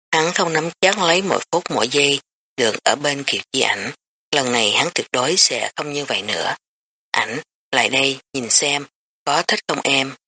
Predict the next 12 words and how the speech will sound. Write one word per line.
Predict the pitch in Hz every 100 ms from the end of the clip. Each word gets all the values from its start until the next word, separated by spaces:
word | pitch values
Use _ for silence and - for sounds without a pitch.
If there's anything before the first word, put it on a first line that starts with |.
| _ _ _ -
Lôi | 170 160
Tuấn | 170 202
Vũ | 175 107 -
ôm | 156 151
vai | 147 147 143
Kiều | 110 - -
Chi |
Ảnh | 131 110 101 120
đi | 156
vào | 147 131 104 -
căn | 139
biệt | 127